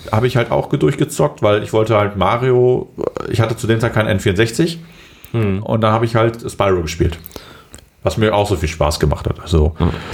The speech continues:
Speaker 1: ich habe jetzt diese N-Night Edition, habe ich ja auch, ähm, habe ich im Humble,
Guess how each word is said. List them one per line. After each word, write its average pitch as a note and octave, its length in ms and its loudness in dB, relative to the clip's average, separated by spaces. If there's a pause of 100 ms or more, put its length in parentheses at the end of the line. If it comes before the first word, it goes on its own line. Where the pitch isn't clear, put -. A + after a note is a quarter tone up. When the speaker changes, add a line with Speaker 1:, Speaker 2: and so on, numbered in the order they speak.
(220)
Speaker 1:
ich F#2 180 0
habe A2+ 120 0
jetzt A2 140 0
diese F#2+ 240 0
N-Night B2 560 -2
Edition, C3 560 2 (240)
habe G#2 140 0
ich G#2 80 -2
ja G2 80 2
auch, B2 300 2 (760)
ähm, F#2 520 2
habe G2+ 160 2
ich A2 40 0
im G2+ 120 0
Humble, C3 320 2